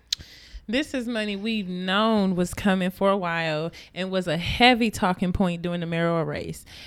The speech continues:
Five hundred and seventeen million dollars is enough that, if implemented right, could cause some transformative and very much needed changes in Saint Louis.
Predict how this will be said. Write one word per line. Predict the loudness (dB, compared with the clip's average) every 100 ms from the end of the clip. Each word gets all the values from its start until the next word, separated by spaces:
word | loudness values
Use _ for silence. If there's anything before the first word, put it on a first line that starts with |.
| -20
Five | 2 8 8 8
hundred | 2 0
and | -4
seventeen | 0 0 0 -2 -2 0
million | 0 0 2
dollars | 2 4 2 2
is | 0
enough | -2 0 0 2
that, | 0
if | 0 0
implemented | -2 0 2 4 4
right, | 4 4 2
could | 2 4 4
cause | 2 -2 -2
some | -4 -10
transformative | -4 -4 -4 0 0 0 -4 -4 -4
and | -4
very | -8 2 6 8 6
much | 6 4 2 0
needed | -2 -2 -2
changes | 2 2 2 -2 -6
in | -6 -8
Saint | -4 -4 -4
Louis. | -6 -6 -12 -16